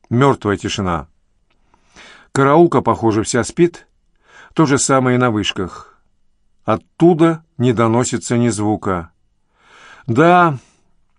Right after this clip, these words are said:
ребята несут службу как надо. Кстати, до этой смены стояли женщины.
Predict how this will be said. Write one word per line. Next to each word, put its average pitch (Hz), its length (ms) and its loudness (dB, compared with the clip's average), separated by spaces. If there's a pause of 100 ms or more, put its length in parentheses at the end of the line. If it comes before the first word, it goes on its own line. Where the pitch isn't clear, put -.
(140)
ребята 139 440 0
несут 147 320 -2
службу 131 360 0
как 139 220 -6
надо. 98 480 -2 (720)
Кстати, 127 760 0 (1000)
до 110 220 0
этой 127 200 2
смены 143 340 -2
стояли 120 420 0
женщины. 98 640 -6